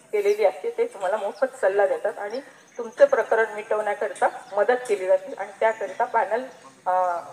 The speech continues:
अपॉइंट केले जातात. त्या पॅनलच्या माध्यमातून तुम्हाला तुमचे जी प्रकरणं दाखल झालेली आहेत ती गैरसमजुतीने असतील किंवा खरोखर असतील, प्रत्येकाला माहिती असते की आपण जे प्रकरण दाखल केलेलं आहे ते खरं आहे किंवा खोटं आहे, हे आपल्या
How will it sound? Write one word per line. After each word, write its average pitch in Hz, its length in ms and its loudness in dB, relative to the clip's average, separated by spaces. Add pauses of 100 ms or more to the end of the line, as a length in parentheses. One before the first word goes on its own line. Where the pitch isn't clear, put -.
(100)
अपॉइंट 190 340 6
केले 180 260 0
जातात. 170 260 0 (480)
त्या 208 100 2
पॅनलच्या 196 500 2
माध्यमातून 190 640 -2
तुम्हाला 196 360 -4
तुमचे - 720 -8 (220)
जी 254 60 -14
प्रकरणं 220 460 0
दाखल 202 300 4
झालेली 180 280 0
आहेत 175 140 -8
ती 262 60 -10
गैरसमजुतीने 226 880 -4
असतील 226 420 -4 (440)
किंवा 226 500 4 (260)
खरोखर 220 320 2
असतील, 208 600 -2
प्रत्येकाला 240 540 4
माहिती 240 300 2
असते - 200 2
की 190 60 0
आपण 233 240 2
जे 240 100 0
प्रकरण 220 360 0
दाखल 202 300 4
केलेलं 208 320 2
आहे 185 160 0
ते - 480 -4
खरं 240 160 6
आहे 208 220 6 (400)
किंवा 294 160 8 (100)
खोटं 202 180 2
आहे, 170 100 2 (160)
हे 262 60 8
आपल्या 262 320 2